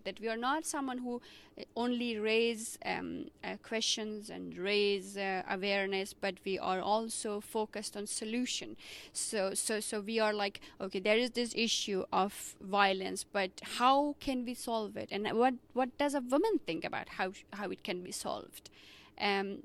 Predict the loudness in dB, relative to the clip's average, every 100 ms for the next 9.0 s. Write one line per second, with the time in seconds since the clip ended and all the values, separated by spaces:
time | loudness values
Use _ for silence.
0 | -4 -4 0 4 4 4 2 2 0 -2
1 | -2 -2 -2 0 -2 -6 -4 -2 -2 -2
2 | -4 -6 -4 -2 -2 -2 -4 -6 -6 -2
3 | -2 -4 -16 0 0 0 -10 -20 -20 -16
4 | -6 -2 2 2 0 -12 -16 -6 0 0
5 | 2 0 0 -2 -4 -4 2 4 6 2
6 | 4 8 8 8 6 2 -4 -16 -20 -20
7 | -20 -20 -20 -14 2 4 6 6 6 4
8 | 4 2 4 2 2 2 0 -2 2 4